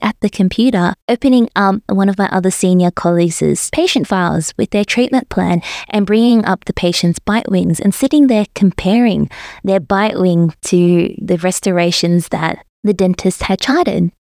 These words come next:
Because when you first start and you haven't seen these things enough, it can be really hard to know what exactly you're looking for. Two, caries removal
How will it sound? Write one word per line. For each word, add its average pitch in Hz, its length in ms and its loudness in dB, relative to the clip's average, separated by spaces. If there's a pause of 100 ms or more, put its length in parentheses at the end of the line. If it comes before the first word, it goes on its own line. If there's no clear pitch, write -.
Because - 280 -2
when 262 140 4
you 262 100 4
first 320 360 -2
start 226 500 -2
and 208 240 0
you 208 140 2
haven't 254 500 0
seen 226 460 4
these 202 240 2
things 185 420 0
enough, 208 480 0 (480)
it 233 80 -2
can 285 140 4
be 311 160 4
really 254 400 2
hard 220 340 0
to - 120 0
know 190 460 4 (280)
what 226 180 0
exactly 220 460 0
you're 190 100 2
looking 226 360 2
for. - 360 -4 (160)
Two, 330 440 2 (360)
caries 302 420 2
removal 180 460 2